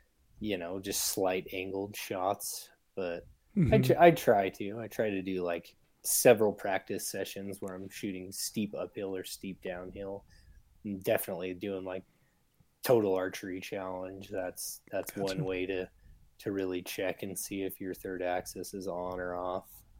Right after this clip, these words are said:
Speaker 1: So I really enjoy shooting that every year.
Speaker 2: Yeah. Yeah, that shoot, it, it can be a lot of fun. Like, it's a good, those are fun shoots to just go out with your buddies and fling arrows at targets. But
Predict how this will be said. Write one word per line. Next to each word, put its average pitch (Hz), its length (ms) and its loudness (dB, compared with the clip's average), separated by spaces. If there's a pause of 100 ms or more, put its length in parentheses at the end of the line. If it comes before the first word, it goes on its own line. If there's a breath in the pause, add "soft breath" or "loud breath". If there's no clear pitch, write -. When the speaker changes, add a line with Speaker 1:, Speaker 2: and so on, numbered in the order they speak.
(960)
Speaker 1:
So - 180 -6
I 87 60 -2
really 87 320 -2
enjoy 87 320 -6
shooting 87 360 -10
that 90 200 -8
every 90 300 -8
year. 92 280 -10 (920)
Speaker 2:
Yeah. 156 280 8 (400)
Yeah, 170 200 12
that 175 180 12
shoot, - 360 10 (720 loud breath)
it, 170 160 8
it 185 140 8
can 214 120 8
be 214 100 12
a 190 60 12
lot 160 200 12
of 147 60 12
fun. 147 440 10
Like, 147 120 4
it's 147 140 6
a 147 40 4
good, 143 340 8
those 156 160 10
are 156 80 12
fun 147 240 10
shoots 156 300 8
to - 80 8
just 147 220 6
go 175 120 12
out 160 120 12
with 151 160 8
your 139 80 4
buddies 139 300 10
and 143 100 4
fling 143 200 8
arrows 139 380 10
at - 80 0
targets. 147 360 12
But 156 320 10